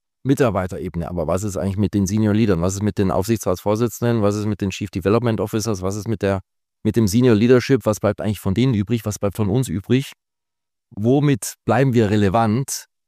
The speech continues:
wenn die K I sich so rasant weiterentwickelt und wir gehen ja davon aus, alle ein bis zwei Jahre verdoppelt sich letztendlich die Performance der K I durch mehr Daten, durch bessere Modelle, durch bessere Leistungsfähigkeit der, der Chips.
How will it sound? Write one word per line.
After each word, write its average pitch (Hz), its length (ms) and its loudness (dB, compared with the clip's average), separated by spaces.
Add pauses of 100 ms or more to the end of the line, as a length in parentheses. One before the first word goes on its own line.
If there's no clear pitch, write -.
wenn 104 180 0
die 107 100 0
K 110 140 -2
I 107 160 2
sich 117 180 -2
so 113 80 0
rasant 101 400 2
weiterentwickelt 104 640 0
und 98 80 2
wir 90 80 4
gehen 104 100 4
ja 107 60 6
davon 98 220 2
aus, 95 180 0 (220)
alle 98 260 0
ein 98 160 0
bis 104 160 -2
zwei - 160 -4
Jahre 90 320 0
verdoppelt 92 380 -6
sich 98 120 -4
letztendlich 95 380 -2
die 98 100 -2
Performance 98 520 -2
der 90 140 -2
K 90 140 -4
I 101 280 0
durch 95 360 -2
mehr 92 280 -4
Daten, 98 480 -2
durch 101 180 -4
bessere 92 240 -4
Modelle, 90 380 -2
durch 95 200 -6
bessere 92 280 -4
Leistungsfähigkeit 90 800 -6
der, 78 340 -6
der 69 160 -12
Chips. - 320 -10